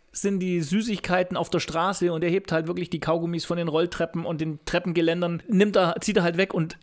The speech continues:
kaut dann weiter und das, da, das ist für viele schon so ekelerregend, aber ich find's einfach nur geil. Er, er, ähm, rauscht zusammen mit dem Kaufhaus-Weihnachtsmann, weil es eben heißt, ja,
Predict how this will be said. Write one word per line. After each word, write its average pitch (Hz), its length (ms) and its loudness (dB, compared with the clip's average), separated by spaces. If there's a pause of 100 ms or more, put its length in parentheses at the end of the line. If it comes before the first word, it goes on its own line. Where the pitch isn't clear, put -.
(140)
kaut 196 300 4
dann 180 160 0
weiter 185 500 2
und 170 260 -4
das, 165 280 0
da, 175 160 0
das 180 140 -4
ist 214 120 -4
für 202 80 2
viele 226 300 0
schon 196 160 -2
so 220 300 -2
ekelerregend, 202 840 0 (120)
aber 147 180 -2
ich 156 80 -2
find's 151 180 -4
einfach 160 180 -4
nur 151 140 -4
geil. 139 520 0
Er, - 260 2
er, 143 320 0
ähm, 147 560 -2
rauscht 147 720 2
zusammen 180 640 2
mit 160 320 -4
dem 151 360 -2
Kaufhaus-Weihnachtsmann, 135 1600 -2
weil 120 200 -2
es 127 140 -4
eben 156 260 -2
heißt, 151 260 -2
ja, 185 180 2